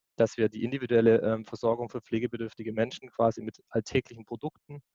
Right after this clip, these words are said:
ähm, gewährleisten und das in 'ner Art und Weise, wie's Pflegekräften und dem kompletten Pflegeumfeld 'ne Erleichterung ist, 'ne organisatorische und koordinative Erleichterung. Das ist eigentlich so im, im Wesentlichen das, was uns trägt.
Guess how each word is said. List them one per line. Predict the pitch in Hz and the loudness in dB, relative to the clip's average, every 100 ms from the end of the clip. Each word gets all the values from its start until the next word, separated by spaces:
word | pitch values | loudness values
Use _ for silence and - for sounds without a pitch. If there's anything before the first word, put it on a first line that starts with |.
| _ _ _ _ - | _ _ _ _ 2
ähm, | 113 117 113 113 - - | 2 2 -2 -10 -8 -4
gewährleisten | 113 113 117 113 - 120 | 4 6 6 4 0 -10
und | 120 117 | -4 -4
das | - | -4
in | 117 | -4
'ner | 113 | 0
Art | 113 117 | 2 2
und | 120 107 | 0 2
Weise, | 110 123 123 | 4 4 0
wie's | 110 - _ | -6 -10 _
Pflegekräften | - 117 127 - 123 - - 110 | -2 0 0 0 0 -2 -6 -10
und | 107 | -8
dem | 110 | -8
kompletten | - 110 107 - _ | -12 -8 -4 -4 _
Pflegeumfeld | - 110 - 123 - 117 110 - - _ 120 | -6 -4 -4 -8 -4 2 4 4 -2 _ -6
'ne | 113 | -2
Erleichterung | 107 104 123 - 113 110 107 | 2 2 2 0 -6 -4 -4
ist, | 117 - _ _ _ _ _ | -6 -10 _ _ _ _ _
'ne | - | 0
organisatorische | 117 127 117 120 - 113 110 110 107 | 0 2 0 -2 -4 -6 -6 -6 -6
und | 104 | -6
koordinative | - 107 110 - 117 113 | -4 -2 -2 -4 -8 -4
Erleichterung. | 104 107 - 107 107 104 | -2 -2 -4 -12 -12 -10
Das | 110 | -10
ist | 110 | -6
eigentlich | 113 107 107 | -6 -6 -6
so | 113 | -6
im, | 107 104 _ _ _ _ 113 | -6 -10 _ _ _ _ -6
im | 110 | 0
Wesentlichen | 113 117 113 107 | 2 0 -6 -4
das, | 117 123 | -2 -2
was | 117 | -4
uns | 107 - | -10 -8
trägt. | - 117 - - | -2 0 -2 -12